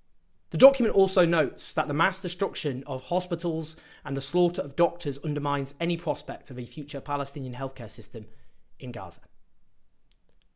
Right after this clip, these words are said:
Hundreds of Palestinians have now been killed in violent attacks on those hospitals and healthcare centres. Others have died because of the cutting off of electricity and fuel,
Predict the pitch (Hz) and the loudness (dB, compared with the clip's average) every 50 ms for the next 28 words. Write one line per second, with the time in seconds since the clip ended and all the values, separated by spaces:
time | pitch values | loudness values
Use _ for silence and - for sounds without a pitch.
0 | _ _ - - 185 220 233 226 233 226 - - - 156 - 160 160 160 151 - | _ _ -4 2 2 2 4 4 4 4 2 2 -6 -4 -2 0 0 0 0 -2
1 | - 175 165 151 143 - 139 139 143 135 135 131 131 127 - 139 131 127 143 139 | -2 -2 -2 -2 -2 -2 -4 -2 -2 -2 -2 -4 -6 -6 -4 -2 0 0 0 -2
2 | 120 117 139 143 156 160 160 156 143 135 - - 135 120 - - - - - - | -4 -2 0 0 2 2 0 -2 -6 -8 -8 -8 -8 -8 -8 -12 -14 -16 -16 -18
3 | - - - - - _ _ _ _ _ _ - 156 160 156 143 135 - - 139 | -20 -20 -20 -20 -20 _ _ _ _ _ _ 0 2 2 2 2 -2 -2 -4 -6
4 | 131 - - 131 - 113 104 104 - - - 139 131 117 127 120 - - 123 113 | -8 -8 -10 -14 -12 -12 -14 -14 -14 -10 -8 -8 -6 -6 -6 -8 -8 -10 -10 -10
5 | - 127 117 113 - - - - - - - - - - - - - - - - | -10 -10 -12 -12 -14 -18 -20 -20 -20 -20 -20 -20 -20 -20 -20 -18 -18 -16 -16 -14
6 | - - - 143 165 180 175 190 151 165 151 151 147 147 147 147 139 135 120 123 | -14 -8 -4 0 0 0 0 0 2 4 6 6 6 4 2 -2 -6 -8 -8 -8
7 | 127 - - 160 147 139 135 123 - - 123 127 127 135 - - 131 110 120 - | -8 -6 -6 -6 -4 -4 -4 -6 -6 -8 -8 -6 -6 -6 -8 -8 -12 -12 -12 -12
8 | - 117 113 110 104 - 107 95 90 | -10 -6 -6 -4 -4 -6 -6 -10 -14